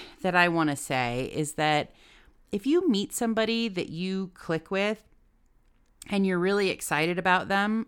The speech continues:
I think that's amazing. And I want you to let yourself be excited.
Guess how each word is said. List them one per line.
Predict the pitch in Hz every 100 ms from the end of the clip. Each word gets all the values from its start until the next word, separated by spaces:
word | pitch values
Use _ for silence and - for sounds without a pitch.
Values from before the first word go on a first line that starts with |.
| -
I | 202
think | 247 247
that's | 254 254
amazing. | 254 226 202 190 208 180 117 104
And | 170
I | 180
want | 190 214
you | 170 233
to | -
let | 208 175 -
yourself | 156 156 151 147 -
be | 143
excited. | - - 120 120 110 95